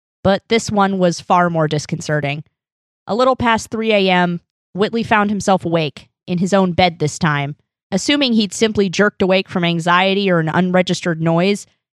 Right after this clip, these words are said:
he left the bedroom to check on his son, only to find the boy missing. Frantic immediately, Whitley began searching the house for any sign of his child. To his horror, the burglar alarm had been deactivated.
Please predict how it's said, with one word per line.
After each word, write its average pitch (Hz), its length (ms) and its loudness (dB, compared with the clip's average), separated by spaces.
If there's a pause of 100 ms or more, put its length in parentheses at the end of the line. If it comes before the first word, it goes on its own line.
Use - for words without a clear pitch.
he 185 80 0
left 233 280 2
the - 40 -8
bedroom 196 460 2
to 170 100 0
check 185 240 0
on 175 80 2
his 165 160 0
son, 170 380 0 (920)
only 170 280 2
to 175 100 0
find 160 300 0
the 156 40 -2
boy 151 220 2
missing. 143 540 -4 (580)
Frantic 302 380 0
immediately, 254 640 0
Whitley 220 380 -2
began 208 340 -2
searching 208 400 -2
the 190 80 0
house 190 260 4
for 185 280 -8
any 196 260 2
sign 185 400 0
of 165 80 0
his 165 220 -2
child. 165 560 0 (480)
To 262 160 0
his 269 160 0
horror, 240 440 0 (140)
the 190 80 0
burglar 190 460 2
alarm 165 320 2
had 170 160 0
been 175 180 -2
deactivated. 175 640 -2